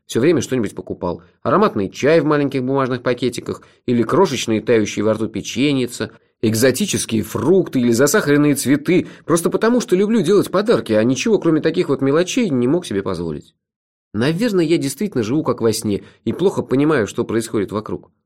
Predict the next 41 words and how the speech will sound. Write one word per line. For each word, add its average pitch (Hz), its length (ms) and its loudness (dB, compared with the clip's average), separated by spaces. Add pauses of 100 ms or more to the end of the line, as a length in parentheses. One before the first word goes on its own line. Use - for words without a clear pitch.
(160)
По 117 100 0
крайней 147 320 2
мере, 180 360 0 (280)
прежде 147 480 0
мне 165 220 4
и - 20 2
в 151 80 -6
голову 165 360 2
не 139 100 2
приходило, 147 480 0
что - 120 -4
когда 147 340 2
я 123 40 4
встаю 143 400 0
ночью 139 400 0
и 127 220 0
иду 139 160 2
на 123 160 2
кухню, 120 460 0
чтобы 113 260 0
сделать 113 280 2
себе 117 160 0
бутерброд, 107 520 0 (260)
в - 80 -4
голове 151 400 4
моей 135 220 4
любимой 139 380 2
женщины 139 460 2
начинает 135 380 0
работать 139 320 0
калькулятор. 127 640 -2 (380)
Пережить 147 440 4
это 110 200 0
откровение 120 520 2
оказалось 107 400 0
гораздо 110 360 2
труднее, 110 440 -2
чем 101 160 -2
все 107 200 -4
прочие 104 280 -4
сюрпризы. 82 540 -8